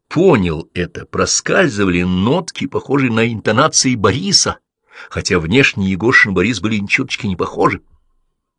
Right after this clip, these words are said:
И надо признаться, жить все-таки лучше, когда мать рядом, несмотря на ее тисканье, ласки и грозные оклики. "Только имей в виду, не вздумай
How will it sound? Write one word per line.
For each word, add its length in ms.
И 120
надо 360
признаться, 880
жить 300
все-таки 460
лучше, 300
когда 200
мать 380
рядом, 420
несмотря 440
на 80
ее 160
тисканье, 680
ласки 500
и 60
грозные 400
оклики. 340
"Только 420
имей 240
в 40
виду, 460
не 160
вздумай 680